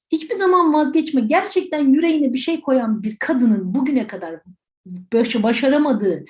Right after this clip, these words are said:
beceremediği hiçbir konu yok. Bir kadın aklına koysun, kesinlikle ve kesinlikle başarır, becerir. Biz bu kadınlar bu konuda gerçekten çok yetenekliyiz. Sen de lütfen bu yeteneğinin farkında ol. O kadar önemli ki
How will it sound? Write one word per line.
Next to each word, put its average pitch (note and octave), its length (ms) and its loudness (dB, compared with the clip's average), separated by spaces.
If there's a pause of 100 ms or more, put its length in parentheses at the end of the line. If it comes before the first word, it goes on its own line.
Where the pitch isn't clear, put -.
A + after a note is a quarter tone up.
(260)
beceremediği C4+ 1000 0
hiçbir A4 380 -10
konu E4+ 260 0
yok. A3 400 -4 (340)
Bir G#4+ 160 -6
kadın C#4 340 2
aklına D4 560 0
koysun, F#4 640 0 (240)
kesinlikle F4+ 720 -4
ve F4+ 80 -2
kesinlikle D#4 640 -4
başarır, C#4 540 -2 (120)
becerir. B3 540 -2 (240)
Biz G3+ 180 -10
bu - 180 -14
kadınlar A#3 500 -2
bu C4 60 -8
konuda B3+ 240 -2
gerçekten D4+ 580 -8
çok D4 220 -10
yetenekliyiz. A3+ 680 -4 (260)
Sen F4 320 -6
de G4 80 -2
lütfen D#4 380 -6
bu C4+ 60 -4
yeteneğinin C#4+ 680 -4 (180)
farkında A#3+ 560 -2
ol. D4+ 260 -6 (180)
O - 60 -20
kadar D#4+ 260 -4
önemli F4+ 500 -2
ki - 280 0